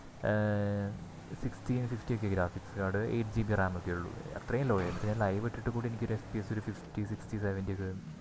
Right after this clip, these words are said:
easy ആയിട്ട് കിട്ടും. Live ഇട്ടില്ലെങ്കിൽ എനിക്ക് എന്തായാലും eighty above കിട്ടും. So എന്തായാലും നിങ്ങൾക്ക് എഫ് പി എസ് കുറവാകും എന്നൊരു issue ഒന്നും ഇവിടെ നമുക്ക് സെർവറിൽ വരില്ല. അത്രയും optimize ചെയ്തെല്ലാം സെറ്റ് ചെയ്തിട്ടുണ്ട്.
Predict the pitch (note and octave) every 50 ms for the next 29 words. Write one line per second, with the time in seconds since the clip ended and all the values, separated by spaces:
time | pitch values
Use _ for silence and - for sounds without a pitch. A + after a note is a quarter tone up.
0 | - - - - F#2+ G#2 G#2 - G#2+ G2 F#2+ F2 - F#2+ F#2 F#2+ F#2 G2+ A2 A#2+
1 | - C3 C3 C#3+ D3 C#3 C#3 C3 A#2 A2 A2 A2+ A#2+ A#2+ A2+ A2+ G2+ F#2+ F#2 -
2 | - G2+ F#2 F#2 F#2 F2+ F2 F2 - - - - - - - - - - - -
3 | - - - - - - - - - - A2 G#2 G2+ G2 G2 G#2+ A2 A#2 A#2+ A#2+
4 | A2+ A2+ A#2+ A#2+ A#2 A#2+ B2+ - - A2 - - - - A#2+ A2+ G#2+ - B2 A#2+
5 | - B2 A2+ G#2+ A2 A2 A2 A2+ A2+ A2 A2 G#2+ A2+ A#2 A#2+ - A2+ A2+ A#2 A#2
6 | A2+ A2+ G#2+ - - A#2 A2 A2 G#2+ G2+ F#2+ G2+ G2 G2 G2 G2 F#2+ - G#2 F#2+
7 | F#2+ F#2+ - - G2 F#2 F#2 F#2+ - G2 F#2 F2+ F2 F2 F2 - - G2 G2 F#2+
8 | F#2+ - - G2 G2 G2 G2 - A2+ G#2 G2 F#2+ F#2 F#2 F#2 F#2 F#2 G2 - -
9 | - - - - - - - - - - - A#2+ G#2+ - G#2+ F#2+ F2 E2+ E2+ -